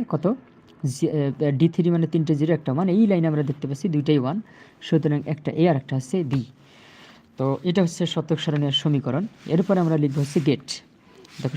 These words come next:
সমীকরণ থেকে আমরা গেটটা একটু এখানে যাব। এখানে তুমি দেখতে পাচ্ছ যে প্রথমে আগে একটা কানেকশন আছে এতে, এ বার, এই জন্য এ not গেট। তারপর আছে একটা বিতে, এই জন্য বি not গেট। তারপরে দেখো ডি ওয়ান, ডি ওয়ান আছে প্রথমে এই যে এতে,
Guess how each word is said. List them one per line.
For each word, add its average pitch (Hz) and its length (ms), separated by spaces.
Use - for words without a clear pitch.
সমীকরণ 202 440
থেকে 196 180
আমরা 160 180
গেটটা 147 280
একটু 156 180
এখানে 170 260
যাব। 127 100
এখানে 165 260
তুমি 160 200
দেখতে 151 200
পাচ্ছ 180 160
যে 175 140
প্রথমে 147 300
আগে 151 180
একটা 147 200
কানেকশন 139 380
আছে - 120
এতে, 147 160
এ - 100
বার, 147 200
এই 131 80
জন্য 135 120
এ - 100
not 127 200
গেট। 190 120
তারপর 147 260
আছে 139 140
একটা - 120
বিতে, 139 240
এই 135 60
জন্য 139 120
বি 139 160
not 127 200
গেট। 180 120
তারপরে 170 360
দেখো 156 160
ডি 135 120
ওয়ান, 147 220
ডি 147 120
ওয়ান 151 200
আছে 143 200
প্রথমে 143 300
এই 135 80
যে 131 60
এতে, 156 180